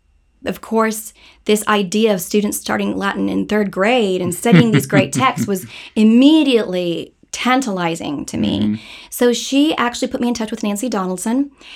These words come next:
Speaker 1: and I did some teaching for Regents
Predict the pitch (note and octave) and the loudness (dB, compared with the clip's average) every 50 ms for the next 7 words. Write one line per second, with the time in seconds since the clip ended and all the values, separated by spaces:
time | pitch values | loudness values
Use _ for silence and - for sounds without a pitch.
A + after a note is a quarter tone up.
0 | - - _ - A3+ G#3+ G#3+ G#3 G3+ G#3 G#3 G3+ G3+ - - F#3+ F#3 F#3+ F#3+ F#3+ | -20 -20 _ -4 -2 0 0 0 0 0 -2 -2 -4 -6 -6 -6 -4 -4 -4 -4
1 | G3 G3 G#3 - _ - _ _ _ - - G#3 G3 F#3+ - - G3+ G3 - - | -6 -6 -8 -12 _ -20 _ _ _ -8 -4 -4 -4 -4 -4 -4 -4 -4 -4 -6
2 | F#3+ F#3 - G3+ F#3+ F#3+ F#3 - G3 F#3 F#3+ F3+ F3+ - F#3+ G3 - - - - | -8 -6 -6 -4 -4 -4 -6 -6 -6 -6 -6 -6 -6 -6 -6 -6 -6 -8 -12 -14
3 | - | -14